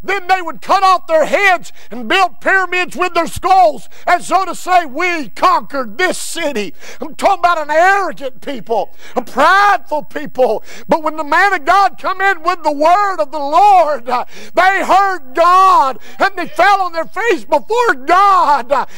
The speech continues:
and repented of their sin. God, help us, uh, to cry over sinful sinners. Thank God for His mercy.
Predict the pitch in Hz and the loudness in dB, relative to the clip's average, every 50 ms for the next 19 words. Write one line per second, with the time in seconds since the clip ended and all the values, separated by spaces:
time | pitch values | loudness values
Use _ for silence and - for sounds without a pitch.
0 | - - - 370 403 392 370 359 330 - - - 349 415 403 381 359 330 339 330 | -8 -4 0 0 0 0 0 -2 -4 -2 0 2 2 2 2 0 -2 -2 -2 0
1 | 330 339 311 262 - - - - 320 370 415 427 427 403 392 302 302 302 269 - | 0 0 -2 -2 -4 -8 -6 -2 0 2 4 4 4 4 4 2 2 0 -4 -4
2 | - - - - - - 359 392 403 415 381 339 262 294 381 403 381 349 - - | -8 -12 -12 -12 -6 0 2 4 6 6 4 4 4 4 4 4 4 2 0 2
3 | 320 381 403 392 392 359 - - - 294 247 - - - - - - 349 381 - | 4 4 6 6 4 2 0 -2 -4 -4 -4 -4 -6 -10 -12 -4 -2 0 0 0
4 | - - 233 330 392 403 403 415 403 403 392 339 269 - - - - 330 415 415 | -2 -2 2 4 4 6 6 6 4 4 4 4 2 0 -4 -2 2 2 2 4
5 | 381 370 359 - - - 359 403 415 403 330 - 392 415 392 - - 349 381 415 | 2 0 -4 -4 -4 -2 0 0 0 -2 -2 0 2 2 2 2 0 0 2 2
6 | 403 403 392 392 392 392 392 370 339 320 302 277 262 254 226 240 220 190 180 - | 2 2 2 2 4 4 4 6 6 4 4 2 0 0 -2 -4 -6 -8 -10 -10
7 | - - - - - - - - - - - - - - - - - - - - | -10 -10 -10 -10 -10 -10 -10 -10 -12 -12 -12 -12 -12 -12 -12 -10 -10 -10 -10 -10
8 | - - - - - - - - - - - - - - - - - - - - | -10 -10 -10 -10 -10 -10 -10 -10 -10 -10 -10 -10 -10 -10 -10 -10 -10 -10 -10 -4
9 | - 156 175 285 - 165 190 196 202 - - 190 185 156 151 175 185 196 202 - | 0 0 0 0 2 2 2 2 2 0 -2 -6 -6 -6 -6 -6 -6 -6 -6 -8
10 | - 180 151 | -10 -10 -10